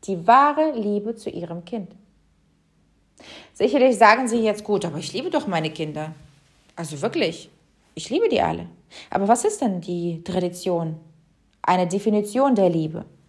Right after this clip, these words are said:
Die Babys, ja,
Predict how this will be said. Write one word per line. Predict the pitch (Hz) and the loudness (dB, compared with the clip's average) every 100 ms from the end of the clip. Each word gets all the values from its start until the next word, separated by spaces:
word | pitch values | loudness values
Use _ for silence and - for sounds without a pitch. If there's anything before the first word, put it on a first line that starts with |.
| _ _ - _ _ _ _ _ _ _ _ - - - - - _ _ _ _ - _ _ _ _ _ _ _ _ _ - | _ _ -20 _ _ _ _ _ _ _ _ -18 -16 -16 -20 -20 _ _ _ _ -20 _ _ _ _ _ _ _ _ _ -6
Die | 185 | -2
Babys, | 185 269 415 440 | 4 6 6 4
ja, | 220 196 185 269 | 6 8 8 2